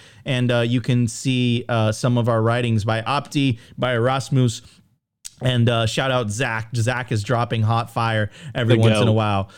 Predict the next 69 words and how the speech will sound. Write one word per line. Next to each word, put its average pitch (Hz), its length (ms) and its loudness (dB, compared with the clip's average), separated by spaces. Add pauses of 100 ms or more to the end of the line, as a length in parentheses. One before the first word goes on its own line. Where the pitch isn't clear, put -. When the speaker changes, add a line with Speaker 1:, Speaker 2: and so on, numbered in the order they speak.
(160)
Speaker 1:
So, 139 320 0
uh, 135 160 0
yeah, 165 220 0
and 139 80 0
it's 117 100 -2
absolutely 156 300 0
Speaker 2:
Every 180 80 6
once - 160 2
in 165 60 0
a - 20 4
Speaker 1:
free. 151 60 4
Speaker 2:
while, 143 180 2
every 196 240 2
week, 156 320 0
basically. 135 560 2
Speaker 1:
Every, - 0 -
every 165 300 0
week. 165 380 0
Boom. 170 280 2
Shout 147 240 0
out 147 160 -4
to 139 100 -4
Zach. 123 340 -4
So, 139 300 2
uh, 135 220 2
so 165 100 -6
yeah, 156 240 0
check 147 240 -4
us 160 140 -4
out 160 160 0
on 151 160 2
there, 151 240 0
guys. 147 340 -2
We 147 80 0
love 143 180 0
you 143 140 2
all. 143 160 2
Thank 143 180 -4
you 143 60 -6
so 147 100 -6
much 147 160 -2
for 151 80 -8
tuning 147 240 -2
in 139 100 0
to 147 100 -4
another 143 180 0
episode 143 300 -2
of 131 80 -4
Simply 143 200 -4
Bitcoin 143 300 -2
Live. 160 260 -2
If 135 200 -6
you 139 240 2 (260)
feel 269 220 -2
like 262 100 -2
we 240 100 -2
provided 214 440 -2
you 208 100 -4
value, 269 320 -2
consider 247 580 -2
subscribing. 214 800 -2
Drop 208 300 -2
us 185 140 -4
a 185 40 0
like. 175 380 0
We 151 80 -2
love 156 240 2
you 156 160 2
all. 151 320 0